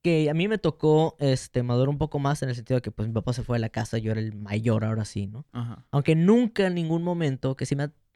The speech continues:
Speaker 1: me han contado amigos que sí, a ellos sí les pasó. A mí nunca me dijeron, "Tú eres el hombre de la casa ahora".
Speaker 2: O sea, que solito, o sea, yo creo que eso solito se da, güey, porque a mí tampoco me lo dijeron, güey.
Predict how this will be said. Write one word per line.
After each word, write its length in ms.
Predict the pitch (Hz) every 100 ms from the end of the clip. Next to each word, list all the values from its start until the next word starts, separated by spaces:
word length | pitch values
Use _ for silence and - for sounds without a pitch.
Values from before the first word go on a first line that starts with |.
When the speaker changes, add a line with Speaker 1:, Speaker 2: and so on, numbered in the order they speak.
| -
Speaker 1:
me 80 | 147
han 100 | 135
contado 260 | 156 143 139
amigos 300 | 139 135 -
que 80 |
sí, 140 | - 123
a 20 |
ellos 140 | 131
sí 100 | -
les 120 | 139 -
pasó. 300 | 123 113 139
A 100 | -
mí 120 | 127
nunca 320 | 147 180 190 180
me 100 | 147
dijeron, 380 | 131 127 120 - _ _ _ _
"Tú 60 | 160
eres 120 | 160
el 60 | 151
hombre 140 | 139
de 60 | 135
la 80 | 123
casa 240 | 123 -
ahora". 260 | 110 98 _ _ _ _ _ _ _ _ -
Speaker 2:
O 60 | 131
sea, 140 | 143
que 80 | 135
solito, 600 | - 151 165 175 156 -
o 80 | 156
sea, 220 | 175 180
yo 160 | 196 240
creo 140 | 277
que 120 | 277 240
eso 200 | - 254
solito 380 | 196 175 190
se 160 | 208 143
da, 180 | 117 127
güey, 180 | 165 170
porque 220 | 135 127
a 20 |
mí 100 | 131
tampoco 320 | 143 139 165
me 100 | 143
lo 100 | 113
dijeron, 320 | 107 117 127
güey. 120 | 147